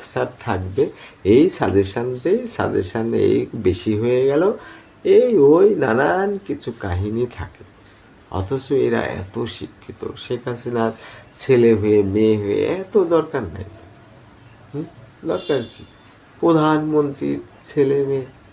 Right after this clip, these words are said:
ওই দিকে হলো তার নানা হলো হাজার বছরের শ্রেষ্ঠ বাঙালি, যদিও সব গুড়িয়ে সব সারখার করে দিয়েছে, মূর্তি টুর্তি শেষ, আওয়ামী লীগ পরে আসলে আবার করবে, সেটা ভিন্ন জিনিস।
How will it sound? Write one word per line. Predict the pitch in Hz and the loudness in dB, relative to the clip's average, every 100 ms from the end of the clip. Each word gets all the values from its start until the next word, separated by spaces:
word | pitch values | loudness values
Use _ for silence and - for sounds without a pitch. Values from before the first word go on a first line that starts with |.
| - - - | -20 -18 -2
ওই | 151 147 | 2 2
দিকে | 147 147 143 | 2 0 2
হলো | 143 139 | 2 2
তার | 131 127 127 131 120 113 - - - - | 0 -2 0 -2 -4 -10 -16 -18 -14 -6
নানা | 110 117 123 127 123 120 | 0 2 2 2 0 -2
হলো | 120 120 110 110 113 - - - - - - - | -4 0 2 2 0 -4 -16 -18 -18 -18 -14 -6
হাজার | 104 107 123 117 | -2 0 2 2
বছরের | 107 110 120 117 | 2 -2 -2 -6
শ্রেষ্ঠ | 113 117 98 - | -4 -8 -6 -4
বাঙালি, | 107 107 104 107 104 101 | 0 0 0 0 0 2
যদিও | 110 101 110 104 | 4 6 6 4
সব | - 101 92 | 2 -2 -2
গুড়িয়ে | 98 104 101 98 | 0 4 6 4
সব | 98 101 - - | 2 -4 -8 -6
সারখার | 98 92 90 95 95 | -6 -4 -4 -4 -2
করে | 90 87 | 0 0
দিয়েছে, | 85 82 85 - 113 - - - - - | 0 -4 -4 -6 -12 -12 -18 -20 -10 0
মূর্তি | 101 98 95 | 0 0 -6
টুর্তি | 95 98 95 - 104 | -2 -2 -2 -2 -4
শেষ, | 101 - 131 185 - - | -2 0 0 0 -8 -12
আওয়ামী | - 87 87 90 | -4 -4 -2 0
লীগ | 95 95 | -2 -2
পরে | - 95 107 | -6 -4 -2
আসলে | 82 82 - 175 | -4 -10 -6 -4
আবার | 139 87 82 - | -2 -2 -4 -8
করবে, | - 78 - - | -10 -8 -8 -10
সেটা | - 73 - 71 - - - 73 | -10 -12 -8 -10 -10 -16 -18 -14
ভিন্ন | 71 69 67 65 - | -12 -12 -14 -14 -14
জিনিস। | - 58 | -14 -14